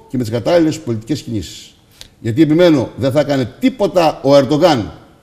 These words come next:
με το θέμα της, το, το συριακό, χωρίς την έγκριση αμφωτέρων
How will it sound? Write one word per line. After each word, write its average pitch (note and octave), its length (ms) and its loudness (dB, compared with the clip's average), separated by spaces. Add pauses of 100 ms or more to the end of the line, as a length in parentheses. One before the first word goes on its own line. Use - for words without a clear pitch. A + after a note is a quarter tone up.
(280)
με C3 180 -2
το C3 140 -4
θέμα D3+ 280 2
της, - 220 -10
το, C3 200 0
το A#2+ 140 -8
συριακό, D3 580 0 (180)
χωρίς E3 220 2
την F3 160 2
έγκριση E3 420 0
αμφωτέρων C#3 680 0